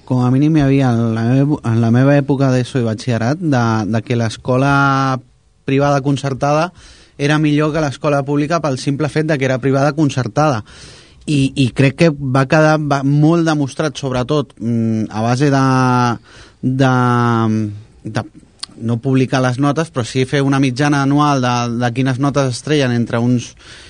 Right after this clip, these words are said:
entre un, uns tipus de, de, d'instituts i d'altres, que quedava demostrat que no era pitjor una que l'altra,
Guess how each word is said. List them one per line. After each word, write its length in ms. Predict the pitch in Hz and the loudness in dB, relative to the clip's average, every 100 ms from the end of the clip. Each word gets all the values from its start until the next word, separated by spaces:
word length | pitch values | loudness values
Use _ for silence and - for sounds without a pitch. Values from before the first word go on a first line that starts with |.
| - - | -16 0
entre 340 | 131 123 123 | 2 4 4
un, 360 | 120 123 123 120 | 4 4 2 2
uns 540 | 123 127 127 123 - - | 2 4 4 2 -4 -6
tipus 400 | - 131 135 127 | -4 0 0 0
de, 120 | 139 135 131 120 | 2 2 0 -2
de, 240 | 101 127 131 120 | -2 0 0 0
d'instituts 640 | 135 131 147 139 139 - | 0 0 -2 -2 -2 0
i 60 | 139 | 2
d'altres, 400 | 143 147 185 - - - - _ | 2 0 -4 -8 -16 -20 -20 _
que 180 | - 107 | -4 -4
quedava 380 | 104 110 123 156 | -4 -2 2 2
demostrat 400 | 143 120 135 139 | 2 0 -6 -4
que 200 | 180 147 | -4 -4
no 500 | - 131 139 147 147 | -2 2 4 4 4
era 240 | 131 175 170 | 2 0 -2
pitjor 400 | 123 - 131 120 | -4 -4 -4 -2
una 220 | 120 120 | -2 -2
que 100 | 107 | -4
l'altra, 440 | 113 110 107 107 | -4 -4 -4 -10